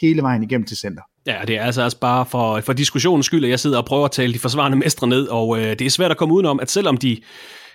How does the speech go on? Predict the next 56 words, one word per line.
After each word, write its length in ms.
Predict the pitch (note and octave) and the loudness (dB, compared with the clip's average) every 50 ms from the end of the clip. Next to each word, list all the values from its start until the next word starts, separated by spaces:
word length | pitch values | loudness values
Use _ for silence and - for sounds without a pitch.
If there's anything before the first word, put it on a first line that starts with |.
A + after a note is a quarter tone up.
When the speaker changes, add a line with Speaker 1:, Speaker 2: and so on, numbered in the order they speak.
| - - | -8 -6
Speaker 2:
ja, 40 | G#2+ | -2
det 80 | B2+ | 0
måske 300 | D3 D#3 D#3 - - A3+ | 2 2 2 2 2 2
har 80 | E3+ E3 | 2 2
været 200 | D#3+ F#3 G3+ G3+ | 4 4 4 4
lidt 120 | F#3 G#3 | 4 4
undervældende 520 | G3 G3 A3+ A#3 G3+ G3+ F3+ D#3+ C#3+ B2 A#2+ - | 4 4 2 2 2 4 4 4 4 2 0 -2
i, 140 | - E3+ E3 - - | -4 -6 -4 -4 -4
i 40 | D#3+ - | -4 -2
perioder, 420 | - D#3 D3 D3 D#3 F3 F#3 E3+ | 0 2 2 4 4 4 4 4
og 180 | C#3+ B2+ - - | 2 0 0 -2
har, 360 | A#2+ D3+ F#3+ F3 A2+ - - _ - - | 0 0 0 0 -2 -4 -10 _ -10 -4
øh, 340 | B2 B2+ A#2+ A#2 A2 G#2 G#2+ - | -2 0 0 2 2 2 2 2
ikke 140 | C3+ F3 G3 | 0 0 0
den 240 | D3+ C3+ B2 A#2 | 2 2 2 2
bedste 240 | A#2+ D3 E3 - E3 C#3 | 2 0 0 0 0 0
record 240 | D3 E3+ - D#3 | 0 0 0 0
mod 160 | C#3 C#3 C#3+ C#3 | 0 2 2 2
ligaens 400 | C#3 D#3+ D#3+ D3 A#2+ A#2 - - - - | 2 0 0 0 -2 -2 -4 -6 -4 -2
tophold, 320 | - D3 D3 - C#3 B2 | -2 -2 0 0 -2 0
som 120 | - C3 | 0 0
jeg 80 | B2 B2 | 2 2
nævnte 180 | B2 C3+ C#3+ C#3 | 2 2 0 0
lige 120 | C#3 C#3+ | 0 -2
før, 380 | C3+ - D#3 C#3+ A#2+ G2+ - - - - - - | 0 0 0 0 0 0 -4 -8 -20 -20 -20 -10
så 120 | - - A#2 | -4 0 2
er 100 | C3+ - | 2 2
det 80 | G#3+ | 2
stadigvæk 400 | F3+ - D#3 E3 F#3+ F3+ E3 E3 E3 - - - | 0 0 2 2 2 4 2 0 0 -4 -8 -4
ligaens 500 | A#2 C#3+ F3+ E3+ E3 D3+ C3 A#2+ - - - | -2 -2 0 0 0 0 0 0 -2 -6 -4
suverænt 560 | - - D3 C#3+ C#3 A#2 C#3+ F#3+ F#3 C#3 A2 - - - | -4 -2 0 0 0 2 2 2 2 2 0 -4 -6 -2
bedste 340 | - D3 D#3+ - - C3 - | 0 0 0 0 -2 -2 0
offensive 440 | B2 C#3+ - - C3 - - B2 A2+ | 0 0 0 0 0 2 2 0 2
hold. 180 | A#2+ C3 A#2 | 0 -2 -2
Det 120 | B2+ - A#2 | -2 -2 -2
er 40 | A#2 | 0
ligaens 380 | A#2+ C#3 D#3 D#3+ D3 C3 - | 0 0 0 0 0 -2 0
mest 180 | - D#3 C3+ - | 0 -2 -2 0
assisterende 600 | - B2+ A#2+ - B2+ - - G3+ A3 F#3+ D#3 C3+ | -4 -2 -2 -2 -4 -2 0 0 2 2 0 0
hold. 220 | A2+ A#2+ C#3+ D3 B2+ | 0 0 0 -2 -2
De 100 | A#2 A2+ | -2 -2
har 120 | A2+ A2+ | -2 -2
den 120 | A#2 A#2 | -2 -2
bedste 260 | G#2+ B2+ C3 B2+ - B2+ - | -2 -2 -2 -2 -4 -8 -6
point 260 | - - D#3 F#3+ F3+ | -2 0 0 0 2
differential 480 | - D#3 - D3 C3+ C3+ D#3 D#3 - C3+ | 0 -2 0 2 2 2 0 0 0 0
i 20 | |
Western 340 | C3 B2 C#3 D#3 - - C3+ | 2 2 0 0 0 -2 -2
Conference, 400 | - - C#3 D#3 D3+ - C#3 B2+ A2+ | -2 0 -2 -2 0 -2 -2 0 0
hvor 120 | A2 A2 | 0 0
de 100 | B2+ C3+ | 0 -2
som 160 | - - D3+ | -2 0 2
nævnt 220 | D#3+ F3 F#3+ E3+ D3 | 2 4 2 2 2
ligger 240 | C#3 D3+ D#3+ D#3 | 0 0 2 2
nummer 180 | D3+ D3+ D#3 C#3+ | 2 2 2 2
et. 140 | D3 E3 | 0 0